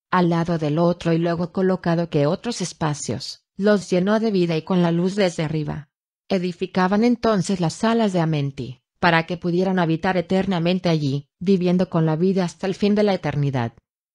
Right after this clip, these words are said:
Treinta y dos estaban allí de los hijos, hijos de luces que habían venido a los hombres que tratan de liberarse de las ataduras de la oscuridad, aquellos que fueron obligados por la fuerza del más allá.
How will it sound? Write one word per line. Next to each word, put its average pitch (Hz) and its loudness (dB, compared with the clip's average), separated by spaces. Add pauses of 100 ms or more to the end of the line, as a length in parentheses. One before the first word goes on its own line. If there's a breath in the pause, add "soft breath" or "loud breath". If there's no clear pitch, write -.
Treinta 202 0
y 208 -2
dos 277 -2
estaban 165 0
allí 165 2
de 170 2
los 151 -2
hijos, 160 -6 (180)
hijos 196 -2
de 170 2
luces 165 -2
que 170 -4
habían 165 2
venido 170 2
a 170 0
los 160 -4
hombres 165 -2
que 165 -4
tratan 165 -2
de 165 -4
liberarse 160 0
de 170 2
las 165 0
ataduras 175 -2
de 175 -2
la 160 0
oscuridad, 170 -2
aquellos 160 0
que 165 -4
fueron 196 -2
obligados 170 0
por 170 -6
la 151 -4
fuerza 202 -2
del 156 0
más 175 -2
allá. 151 -6